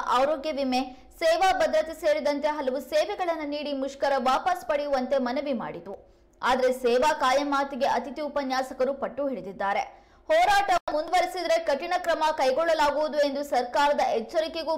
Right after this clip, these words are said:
ಬಗ್ಗದ ಉಪನ್ಯಾಸಕರು ಶಾಶ್ವತ ಪರಿಹಾರವನ್ನ ನೀಡಿ ನಮ್ಮನ್ನ ಕಾಯಂಗೊಳಿಸಬೇಕೆಂದು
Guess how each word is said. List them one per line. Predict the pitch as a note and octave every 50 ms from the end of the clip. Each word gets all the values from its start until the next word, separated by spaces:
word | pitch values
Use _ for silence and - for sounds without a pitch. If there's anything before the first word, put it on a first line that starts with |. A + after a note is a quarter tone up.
| A#3+ C4+
ಬಗ್ಗದ | C4+ B3 C4 C#4 A#3+ - - A3+
ಉಪನ್ಯಾಸಕರು | - - D4 D4+ C#4 C#4 C#4 C#4 C#4 D4 C#4 C#4 C4 D4 F4 - - - - - - - - -
ಶಾಶ್ವತ | F#4 E4 F#4 F#4+ - - G4+ G4+ G4 F#4 F#4 F4
ಪರಿಹಾರವನ್ನ | D#4 D#4 F4 F4 F4+ F4 E4+ E4+ E4+ E4+ E4 D#4+ D#4+ D#4 D4+
ನೀಡಿ | D4+ D4+ D4+ D4+ C#4
ನಮ್ಮನ್ನ | C4+ C4 C4+ C#4 C#4 C4+ C#4 C4+ C#4 C#4
ಕಾಯಂಗೊಳಿಸಬೇಕೆಂದು | C4 C#4 D#4+ F4+ F4+ F4 E4 D4+ D#4 - F4 C#4 B3 C#4+ C#4 C#4 D4+ D4 C4+ B3+ C#4+